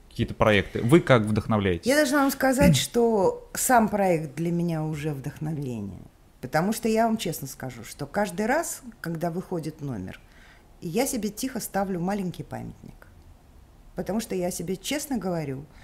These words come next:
Speaker 2: что это очередное мое преодоление.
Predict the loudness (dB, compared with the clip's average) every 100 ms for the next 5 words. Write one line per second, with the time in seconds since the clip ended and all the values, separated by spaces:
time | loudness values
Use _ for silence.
0 | -20 -18 -12 -8 -4 -2 -2 0 0 0
1 | -2 -2 -2 -2 -2 -4 -6 -6 -6 -6
2 | -6 -6 -8 -10 -10